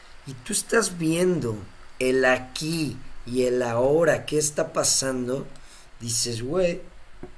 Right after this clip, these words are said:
la verdad sí, voy por, creo que tengo una muy buena decisión, o hice una muy buena decisión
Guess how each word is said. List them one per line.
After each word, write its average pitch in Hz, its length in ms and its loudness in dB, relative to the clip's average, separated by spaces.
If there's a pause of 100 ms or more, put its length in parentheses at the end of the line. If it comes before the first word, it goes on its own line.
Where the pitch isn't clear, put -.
(120)
la 117 180 -4
verdad 123 360 2
sí, 147 360 0 (440)
voy 147 220 0
por, 196 380 6 (500)
creo 233 400 8
que - 80 0
tengo 190 340 4
una 190 200 6
muy 208 640 2
buena 196 600 4
decisión, 151 680 2
o 151 80 2
hice 170 300 2
una 165 140 0
muy 175 320 2
buena 147 320 0
decisión 123 760 -6